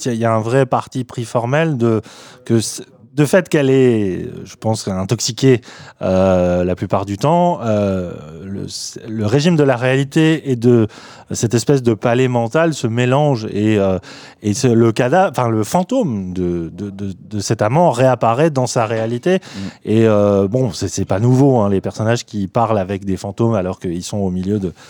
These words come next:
Speaker 1: de personnages qui font comme si, euh, de rien n'était. Euh,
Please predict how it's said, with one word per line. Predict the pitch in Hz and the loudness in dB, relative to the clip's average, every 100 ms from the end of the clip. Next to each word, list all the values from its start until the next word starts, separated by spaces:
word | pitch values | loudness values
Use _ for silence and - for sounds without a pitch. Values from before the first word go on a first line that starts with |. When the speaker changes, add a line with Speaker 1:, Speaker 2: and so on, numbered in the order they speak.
| - - | -20 -12
Speaker 1:
de | 104 98 | -6 -2
personnages | 104 - 107 117 117 | -2 -2 0 0 -2
qui | - 90 | -8 -12
font | - 107 | -10 -6
comme | 104 98 | -6 -6
si, | - 98 92 | -6 -4 -2
euh, | 78 - - | -2 -8 -14
de | 87 90 101 | -12 -2 0
rien | 101 | 0
n'était. | 101 110 180 - - - - - | 0 0 0 0 -8 -20 -20 -4
Euh, | 104 104 101 95 92 | 2 4 4 2 -6